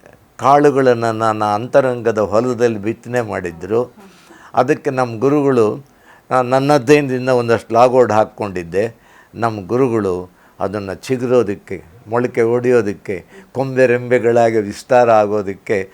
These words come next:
ನನ್ನ ಬದುಕೇ ಒಂದು ಮುಂದೆ ಯಾವ ದಾರಿಯಲ್ಲಿ ಸಾಗಬೇಕು ಅನ್ನೋದಕ್ಕೆ ಒಂದು ದೊಡ್ಡ, ಆ, ವೇದಿಕೆಯನ್ನ ತ-, ಅಸ್ಥಿಭಾರವನ್ನ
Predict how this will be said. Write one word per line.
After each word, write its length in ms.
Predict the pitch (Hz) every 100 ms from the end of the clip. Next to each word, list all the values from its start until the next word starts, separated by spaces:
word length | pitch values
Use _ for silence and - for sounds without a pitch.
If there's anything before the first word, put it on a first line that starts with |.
| - -
ನನ್ನ 220 | 101 113 113
ಬದುಕೇ 720 | 95 123 143 180 202 180 - _ -
ಒಂದು 320 | 127 123 117
ಮುಂದೆ 420 | 117 139 139 120
ಯಾವ 240 | 113 123
ದಾರಿಯಲ್ಲಿ 440 | 123 127 135 139 120
ಸಾಗಬೇಕು 640 | - 113 110 117 113 120
ಅನ್ನೋದಕ್ಕೆ 560 | 113 113 107 107 - 110
ಒಂದು 380 | 104 101 95
ದೊಡ್ಡ, 400 | 101 110 113 - 151 285 - _ - - - -
ಆ, 220 | 101 98
ವೇದಿಕೆಯನ್ನ 800 | 92 104 131 120 - 110 107 101
ತ-, 160 | 98 -
ಅಸ್ಥಿಭಾರವನ್ನ 1040 | 104 107 117 - 151 123 113 110 104 101